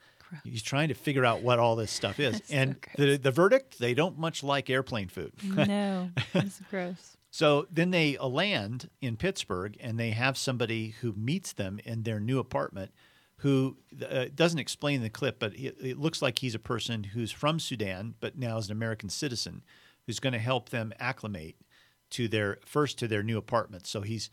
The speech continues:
Speaker 2: showing them around their apartment, showing them some of the food that's already been stocked in their pantries, like, uh, a, a bag of potato chips. He has to explain to them, "These are potatoes, but they've actually cut them up and pre-cooked them and put 'em in a bag."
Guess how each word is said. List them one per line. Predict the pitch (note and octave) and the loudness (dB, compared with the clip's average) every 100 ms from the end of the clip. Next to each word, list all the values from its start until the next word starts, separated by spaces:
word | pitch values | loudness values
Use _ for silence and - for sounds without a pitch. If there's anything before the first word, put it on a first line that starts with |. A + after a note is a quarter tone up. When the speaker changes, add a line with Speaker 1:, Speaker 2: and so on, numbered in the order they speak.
| _ - | _ -6
Speaker 2:
showing | - C#3 D3 | 0 2 2
them | B2+ | 2
around | A#2+ | 2
their | A#2 F#2 | 0 -2
apartment, | - A2+ A2 A2 - _ | 0 -2 -2 -8 -10 _
showing | - C#3 B2 | -4 0 0
them | A#2 | 0
some | - B2+ | -4 -4
of | G2+ | -6
the | |
food | F2+ - C3 C3 | -8 -4 -2 -2
that's | G#2 - | -2 0
already | A2 G#2+ | 0 0
been | G2 | -4
stocked | - G#2+ G2+ - | -2 -2 -2 -4
in | |
their | G2 D#2+ | -8 -8
pantries, | A2+ G#2+ - G#2 G2+ | -6 -6 -6 -6 -6
like, | F#2 - _ _ _ _ | -6 -10 _ _ _ _
uh, | - F2+ A#2 G#2+ - | -10 -8 -8 -8 -8
a, | A2+ | -10
a | G2 | -6
bag | A#2 A#2 G#2 | -2 -2 -4
of | |
potato | A#2 A#2+ B2 | -4 0 0
chips. | F#2 E2+ - - | -2 -8 -10 -8
He | A2 | -6
has | G2+ | -6
to | G#2+ | -8
explain | - A#2 A2+ | -8 -6 -6
to | G2+ | -6
them, | G2 - | -8 -2
"These | C#3+ C#3 | 0 2
are | D#3 | -2
potatoes, | D3 - E3+ D#3 G2 G2+ D3 - _ _ _ _ | -4 -2 2 4 2 -2 -8 -14 _ _ _ _
but | - A2+ | -6 0
they've | B2+ B2 | 2 2
actually | C3 C#3+ D3 A#2+ | 2 2 0 -2
cut | - D3+ D3+ | -2 -2 0
them | D3+ C3+ | 2 2
up | C3+ | 0
and | A#2 G#2+ | -2 -4
pre-cooked | - - D3 D#3 C#3+ - F3 - - | -6 -4 -2 -2 -2 0 -2 -2 -6
them | G2+ G2+ | -6 -4
and | A2 - | -4 0
put | D#3 | 0
'em | C3+ | 2
in | A#2 | 0
a | G#2+ | 0
bag." | A#2+ G#2 - | -2 -2 -6